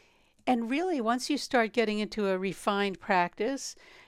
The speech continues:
you can watch how quickly the various systems of your body begin to respond in a very, very positive way.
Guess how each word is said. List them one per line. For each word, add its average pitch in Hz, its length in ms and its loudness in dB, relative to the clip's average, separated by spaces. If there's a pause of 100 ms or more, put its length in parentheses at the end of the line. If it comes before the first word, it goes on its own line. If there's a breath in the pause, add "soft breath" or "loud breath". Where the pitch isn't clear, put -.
you 226 220 0
can 208 260 -4
watch 240 400 0
how 220 160 4
quickly 214 560 -2
the 185 100 2
various 208 480 0
systems 196 640 -6
of 185 180 2
your 180 160 0
body 190 440 -2
begin 226 480 -4
to 196 160 -2
respond 214 640 -4
in 180 100 -2
a 180 60 0
very, 190 480 2
very 185 260 -2
positive 185 640 0
way. 190 420 -2